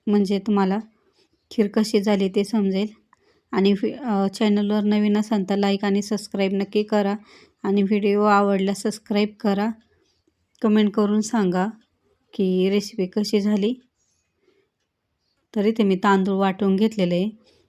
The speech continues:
धुवून स्वच्छ थोडेसे सुकवायचे तांदूळ आणि मिक्सरमध्ये किंवा पाट्यावर चांगले बारीक वाटून घेतलेत कोरडेच, मी काही त्यात पाणी टाकलेलं नाही आहे. आणि हे खोबरं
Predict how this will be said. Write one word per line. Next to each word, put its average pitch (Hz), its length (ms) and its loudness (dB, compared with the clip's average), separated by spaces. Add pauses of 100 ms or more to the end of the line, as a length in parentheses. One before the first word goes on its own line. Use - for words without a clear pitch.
(180)
धुवून 226 300 6
स्वच्छ 240 380 2 (260)
थोडेसे 196 520 2
सुकवायचे 196 600 -2
तांदूळ 196 380 2 (520)
आणि 180 220 4
मिक्सरमध्ये 202 680 0
किंवा 208 240 0
पाट्यावर 190 440 0 (460)
चांगले 190 240 2
बारीक 190 340 4
वाटून 202 320 0
घेतलेत 220 340 2
कोरडेच, 196 520 2
मी 190 120 0
काही 190 180 0
त्यात 190 100 -2 (100)
पाणी 190 240 2
टाकलेलं 202 440 -2
नाही 196 220 0
आहे. 208 100 -6 (480)
आणि 190 180 6
हे 196 120 4
खोबरं 208 440 2